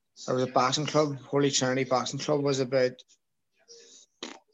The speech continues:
about two or three hundred meters down the street from where I live. So it was just, it, it was meant to be, you know. It was, considering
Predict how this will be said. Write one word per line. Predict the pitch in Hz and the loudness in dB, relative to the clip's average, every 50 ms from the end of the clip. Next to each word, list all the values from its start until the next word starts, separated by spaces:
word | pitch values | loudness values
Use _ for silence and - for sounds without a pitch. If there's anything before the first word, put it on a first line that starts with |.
| - - - - _ _ _ _ _ _ _ _ _ _ _ | -20 -20 -20 -20 _ _ _ _ _ _ _ _ _ _ _
about | - 131 131 143 | -4 -4 -2 -2
two | - 147 143 143 | 2 4 6 6
or | 139 | 6
three | 135 - - 139 | 4 4 2 2
hundred | 127 127 131 131 127 120 | 2 2 0 -2 -2 0
meters | 123 120 123 147 156 143 | 0 0 0 0 -2 -2
down | - 143 135 131 | -2 -4 -4 -2
the | 123 | -2
street | - - - 123 139 - - | 0 0 0 -2 -4 -4 -6
from | - 143 143 | -6 -6 -4
where | 131 123 | -2 -2
I | 120 117 | -2 -2
live. | 117 117 123 143 151 | 0 -2 -2 -2 -2
So | - - 147 135 127 123 117 113 - _ _ _ _ _ _ _ _ _ _ _ _ _ _ | -2 0 0 0 0 -2 -4 -8 -12 _ _ _ _ _ _ _ _ _ _ _ _ _ _
it | 120 | -20
was | 113 113 - - | -8 -2 -2 0
just, | - 131 123 - - - _ _ _ _ _ _ _ _ _ _ _ _ _ _ | 0 2 0 -2 -2 -4 _ _ _ _ _ _ _ _ _ _ _ _ _ _
it, | - - 113 - - - - _ - - - _ _ _ | -14 -14 -12 -12 -14 -18 -18 _ -20 -20 -20 _ _ _
it | - | -14
was | 127 123 117 120 117 | -10 -10 -8 -8 -6
meant | 113 120 131 127 120 | -4 -2 -2 -2 -4
to | 123 | -4
be, | 120 123 117 | -4 -2 -2
you | 120 123 131 | -2 -2 -4
know. | 127 123 131 | -4 -6 -6
It | 131 127 | -8 -10
was, | 123 131 - - - - - - - - - - - _ _ _ _ _ _ _ _ _ _ _ _ _ _ - | -10 -8 -6 -6 -6 -6 -8 -12 -16 -18 -20 -20 -20 _ _ _ _ _ _ _ _ _ _ _ _ _ _ -6
considering | - 127 117 - 143 131 131 135 139 139 131 | -2 0 2 4 4 6 6 6 4 4 2